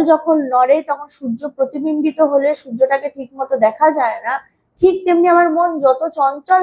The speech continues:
থাকবে, আমার ভেতরে যে সেই চৈতন্য রয়েছে তাকে কিন্তু আমি কোনোদিন উপলব্ধি করতে পারবো না বা দেখতে পারবো না। তো তাকে উপলব্ধি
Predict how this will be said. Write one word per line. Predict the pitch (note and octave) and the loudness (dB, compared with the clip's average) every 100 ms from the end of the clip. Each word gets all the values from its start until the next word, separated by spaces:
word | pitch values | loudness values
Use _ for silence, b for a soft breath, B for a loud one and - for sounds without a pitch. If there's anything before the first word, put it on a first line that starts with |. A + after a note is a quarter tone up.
| D#4+ | 2
থাকবে, | C#4+ B3+ C#4 B3+ | -2 2 2 2
আমার | C#4+ D#4 | 0 -4
ভেতরে | D4+ D4+ F4 F#4+ F4+ | -6 -4 -4 -2 -4
যে | F4 | -6
সেই | - D4 C#4 | -6 -10 -8
চৈতন্য | C#4+ D#4+ F#4 F4+ E4 | -6 0 0 4 4
রয়েছে | C4 A#3+ C#4 | 4 2 -2
তাকে | A#3 G#3+ A#3 | -4 -4 -8
কিন্তু | C4 C#4 D4+ | -14 -6 -4
আমি | C#4 - | -4 -8
কোনোদিন | A3+ A3 A#3 D4+ F4 F4 _ _ _ | -10 -8 -6 -2 -2 -4 _ _ _
উপলব্ধি | D#4+ D4+ F4 F4 E4 C#4 F4 | 0 2 4 4 2 0 0
করতে | D#4 D#4 D#4 | 0 -2 0
পারবো | D4 C#4 C#4 C#4+ | 2 2 -2 -6
না | D#4+ | -2
বা | D#4+ A3+ | -2 -2
দেখতে | A3 A#3 - G#3+ | -4 -8 -14 -14
পারবো | A2+ B2 - - | -10 -10 -12 -20
না। | _ _ _ _ _ _ | _ _ _ _ _ _
তো | C4 | -2
তাকে | B3+ B3+ D4+ | 0 0 2
উপলব্ধি | C4+ C4 D#4+ F#4 D#4+ G4 | 2 4 4 4 2 0